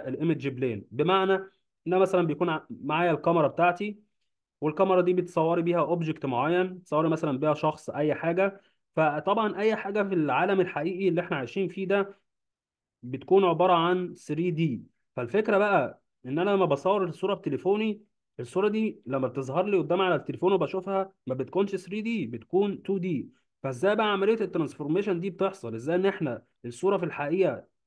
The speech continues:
اللي هي كانت موجوده عندي كانت ثري دي، ومن خلال بس الكاميرا مجرد ما انا صورتها اتحولت على التليفون ل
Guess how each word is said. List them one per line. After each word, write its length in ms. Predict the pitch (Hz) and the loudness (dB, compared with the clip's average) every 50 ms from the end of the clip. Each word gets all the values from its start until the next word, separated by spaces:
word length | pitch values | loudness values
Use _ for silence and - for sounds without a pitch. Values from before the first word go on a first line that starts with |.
| _ _ | _ _
اللي 180 | 131 131 151 165 | -8 -4 -2 0
هي 40 | 180 | 2
كانت 200 | 185 180 175 165 | 2 2 0 0
موجوده 280 | 156 139 151 180 180 170 | 0 0 2 2 2 2
عندي 220 | 175 180 180 151 | 2 2 0 -2
كانت 200 | 135 143 131 120 | -2 -4 -6 -6
ثري 160 | - 160 170 180 | -6 -8 -6 -4
دي، 300 | 185 202 202 190 190 - _ _ _ _ _ - | -4 -2 -4 -4 -6 -10 _ _ _ _ _ -6
ومن 180 | 131 143 139 | -4 -2 -2
خلال 260 | 135 - 175 180 190 180 | -2 0 0 0 2 2
بس 260 | 190 190 190 - 170 | 0 -2 -2 -4 -6
الكاميرا 320 | - - 170 185 196 185 | -4 -4 -2 0 0 0
مجرد 320 | 180 165 160 180 185 185 175 | 2 2 2 2 2 2 2
ما 60 | 180 | 0
انا 80 | 185 | -2
صورتها 600 | 180 180 170 151 135 127 - 180 185 190 190 180 | -2 0 0 0 0 0 0 0 2 2 2 0
اتحولت 320 | 135 - - 151 170 180 180 | -2 -6 -4 -2 -2 0 0
على 100 | 165 143 | -2 -4
التليفون 440 | - - 135 127 - 175 180 165 165 | -4 -6 -8 -4 0 2 2 2 2
ل 280 | 165 175 180 170 - | 2 2 2 0 -2